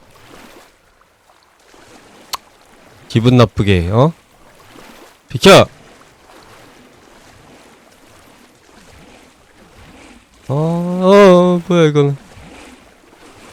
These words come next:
변기가 왜 중간에 설치돼 있는 거지?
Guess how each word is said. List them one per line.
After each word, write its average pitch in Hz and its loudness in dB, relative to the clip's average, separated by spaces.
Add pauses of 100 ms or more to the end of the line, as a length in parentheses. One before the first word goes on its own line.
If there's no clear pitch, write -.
(220)
변기가 143 2
왜 131 4
중간에 120 0
설치돼 139 -2
있는 95 -2
거지? 90 -8